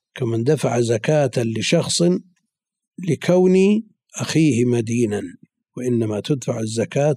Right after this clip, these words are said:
للمدين نفسه. وحينئذ إذا كانت الدية عليه كما هو شأن قتل العمد، فإنه يأخذ من الزكاة إذا كان معسراً، لأنها تلزمه وتتعلق بذمته.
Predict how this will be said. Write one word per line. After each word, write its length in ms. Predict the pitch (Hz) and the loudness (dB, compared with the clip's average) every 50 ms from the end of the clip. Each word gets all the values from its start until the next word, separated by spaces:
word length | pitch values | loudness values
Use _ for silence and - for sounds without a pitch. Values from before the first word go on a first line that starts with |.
| - | 0
للمدين 720 | 139 123 120 120 117 113 110 110 120 147 160 156 156 151 143 | -2 0 0 0 0 -2 -2 -2 0 2 2 4 4 4 2
نفسه. 540 | 135 117 - - - 135 - - - - _ _ _ _ _ _ _ _ _ _ _ _ _ _ _ _ _ _ _ - | 2 0 -2 -2 -2 -2 -4 -4 -8 -14 _ _ _ _ _ _ _ _ _ _ _ _ _ _ _ _ _ _ _ -4
وحينئذ 800 | - 113 - - 196 196 190 190 165 147 151 147 135 131 123 120 123 117 - - _ _ _ _ - | -4 -2 2 2 4 4 4 4 2 2 2 4 4 4 4 2 0 -2 -6 -12 _ _ _ _ -6
إذا 220 | - 113 110 120 | -4 -2 -2 -2
كانت 420 | 117 - 170 165 165 160 143 - 147 | 0 0 2 2 2 2 2 0 -2
الدية 380 | 127 120 117 143 156 156 139 | -2 -2 0 2 2 2 2
عليه 480 | 120 107 - - 127 123 127 123 110 87 - - _ - | 2 0 0 0 2 4 4 2 2 0 -4 -14 _ -8
كما 240 | - 127 117 117 117 | -6 -4 -2 -2 -2
هو 280 | 113 110 113 107 110 117 | -2 -2 -2 -2 -4 -4
شأن 420 | - - - 147 135 131 127 123 117 | -4 -4 -2 -2 0 0 0 0 -2
قتل 360 | 113 - - 120 - - 113 | -2 -2 -4 -4 -4 -4 -6
العمد، 440 | 104 104 - - 127 123 120 117 117 123 - _ _ _ _ _ _ _ - | -6 -4 -2 0 0 0 0 -2 -4 -8 -16 _ _ _ _ _ _ _ -6
فإنه 540 | 254 190 151 135 123 120 117 120 151 196 180 - | -4 -2 0 2 2 2 2 2 0 0 0 0
يأخذ 380 | 214 - - - - 156 139 | -2 -2 -2 0 0 0 2
من 140 | 127 123 117 | 2 2 2
الزكاة 500 | 117 110 104 107 107 98 - 147 139 139 120 123 | 2 0 0 -2 -2 0 0 0 0 0 -2 -2
إذا 360 | 120 107 113 120 139 - - - _ _ _ _ _ _ _ _ - | -2 -2 0 -2 -2 -4 -6 -12 _ _ _ _ _ _ _ _ -8
كان 240 | - - 110 113 113 | -4 -2 -2 0 0
معسراً، 500 | 110 104 107 - - - - 92 95 101 104 - _ _ _ _ - - | -2 -2 -4 -4 -4 -4 -4 -6 -6 -8 -12 -14 _ _ _ _ -14 -10
لأنها 480 | 123 123 131 131 135 131 135 127 127 | -6 -4 -2 0 0 0 0 0 0
تلزمه 800 | 127 - 156 156 156 147 139 147 151 156 165 151 147 175 180 208 202 _ _ _ _ _ | 0 0 2 2 2 2 2 2 2 2 2 2 2 2 2 0 -2 _ _ _ _ _
وتتعلق 720 | - - - - - - 117 127 151 165 151 143 135 - - | -12 -12 -10 -8 -4 -2 0 0 2 2 2 0 0 0 -2
بذمته. 840 | 131 123 120 113 113 113 107 107 113 113 - - - - - - - | -2 0 0 0 0 0 0 -2 -2 -4 -4 -4 -6 -6 -8 -8 -10